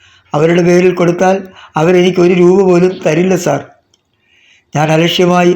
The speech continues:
മുന്നോട്ട് നടന്നു. അവരെൻ്റെ പിന്നാലെ,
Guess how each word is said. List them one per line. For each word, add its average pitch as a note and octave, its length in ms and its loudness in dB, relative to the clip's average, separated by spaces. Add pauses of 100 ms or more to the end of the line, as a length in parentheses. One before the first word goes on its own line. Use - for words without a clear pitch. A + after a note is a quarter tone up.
(120)
മുന്നോട്ട് F3+ 400 -2
നടന്നു. D3+ 340 -2 (960)
അവരെൻ്റെ E3+ 320 0
പിന്നാലെ, F3 480 0